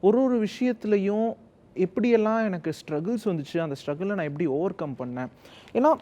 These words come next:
இப்போ எனக்கு இருக்கிற இந்த type of struggles எனக்கு மட்டும் இல்ல, எல்லா குழந்தைகளுக்குமே இருக்கக்கூடிய ஒரு விஷயம். So,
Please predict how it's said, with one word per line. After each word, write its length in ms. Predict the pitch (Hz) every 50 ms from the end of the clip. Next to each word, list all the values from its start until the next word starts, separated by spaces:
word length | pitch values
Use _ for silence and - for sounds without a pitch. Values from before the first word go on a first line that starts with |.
| - - -
இப்போ 200 | 208 190 - 220
எனக்கு 340 | 202 214 262 277 - -
இருக்கிற 260 | 294 302 - 320 320 294
இந்த 280 | 247 233 226 220 240 233
type 200 | 226 220 240 240
of 120 | 285 262 - - - -
struggles 340 | 190 185 180 175 151 185 - - - - - - _ _ _ _ - - -
எனக்கு 280 | - 185 220 247 - 226
மட்டும் 280 | 202 180 - - 240
இல்ல, 140 | 190 131 117 - - - - - - - - - - _ _ _ _ - -
எல்லா 340 | - 165 202 233 247 254 254
குழந்தைகளுக்குமே 680 | - 220 214 208 208 190 202 185 165 175 185 196 180 165
இருக்கக்கூடிய 580 | 160 185 175 160 151 143 147 151 175 220 - -
ஒரு 340 | - - 143 143 156 165 165
விஷயம். 320 | 151 135 - - 139 127 - - - - _ - - - - - -
So, 600 | - - - 160 156 151 151 151 151 147 139 139